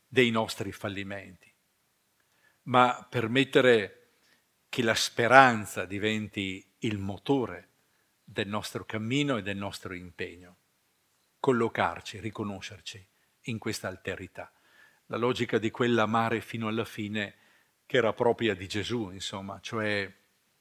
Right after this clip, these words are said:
quell'amare, eh, che ha il volto anche della debolezza, della povertà, ma che non rinuncia ad essere fedele. Vedete,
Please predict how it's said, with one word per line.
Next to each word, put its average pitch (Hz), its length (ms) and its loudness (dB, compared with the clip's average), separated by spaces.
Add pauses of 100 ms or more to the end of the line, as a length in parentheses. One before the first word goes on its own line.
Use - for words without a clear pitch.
(800)
quell'amare, 120 800 2 (640)
eh, 117 400 -12
che 135 180 2
ha 135 100 4
il 123 140 -2
volto 131 360 2
anche 117 360 0
della 107 260 -2
debolezza, 107 720 0
della 95 240 -4
povertà, 101 560 -4
ma 101 180 -4
che - 140 -4
non 120 260 -4
rinuncia 113 800 -8
ad 104 160 -6
essere 95 360 -8
fedele. 92 460 -12
Vedete, 110 460 0